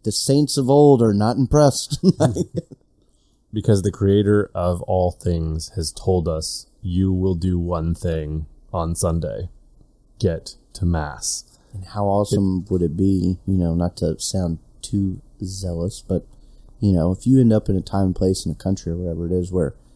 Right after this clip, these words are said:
Speaker 1: they are locking up or even worse, Catholics that are keeping holy the Sabbath day, how awesome is that? To go down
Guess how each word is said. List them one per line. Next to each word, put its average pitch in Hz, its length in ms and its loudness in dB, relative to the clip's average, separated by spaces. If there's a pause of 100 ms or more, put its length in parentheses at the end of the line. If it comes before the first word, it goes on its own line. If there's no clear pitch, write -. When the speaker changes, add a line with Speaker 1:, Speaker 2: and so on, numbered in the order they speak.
(320)
Speaker 1:
they 92 140 2
are 90 140 4
locking 90 440 -2
up 87 160 -2
or 85 140 0
even 87 360 0 (520)
worse, 95 560 -2 (400)
Catholics 90 480 -4
that 90 120 0
are 78 160 -4 (140)
keeping 95 420 -2
holy 95 300 0
the 85 120 -2
Sabbath 95 460 -2
day, 73 280 -4 (1120)
how 101 140 0
awesome 107 240 -2
is 87 80 -6
that? 131 300 -2 (640)
To 104 100 -2
go 107 240 4
down 104 460 2